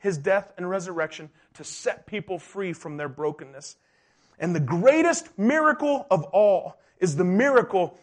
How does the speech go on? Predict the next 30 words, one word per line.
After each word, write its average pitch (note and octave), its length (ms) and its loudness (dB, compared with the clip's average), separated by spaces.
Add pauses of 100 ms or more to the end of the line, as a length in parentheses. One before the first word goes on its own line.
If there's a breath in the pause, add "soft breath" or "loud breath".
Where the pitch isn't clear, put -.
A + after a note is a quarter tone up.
of E3+ 120 -2
a F3 60 -2
changed F3+ 460 -6
life. B2+ 320 -6 (520)
Nothing A#3+ 520 0
ever A3+ 360 0
comes F3 400 -10
close - 440 4
to - 120 -12
that. B2+ 240 -14 (840)
That's - 140 -14
the - 100 -18
greatest C4+ 520 -4
miracle F#3 440 -4
of A#2+ 120 -10
all. A2 240 -16 (1900)
And D#3+ 80 -8
this A3+ 160 -2
is E3+ 120 -8
the F3 80 -4
whole C4+ 340 0
reason A3 460 0
why F3 160 -4
Jesus F#3+ 440 -6
came. D#3+ 400 -12
He D#3+ 140 -8
came A3 520 -8
to - 120 -10
rescue F#3+ 600 -6
those C#3+ 420 -4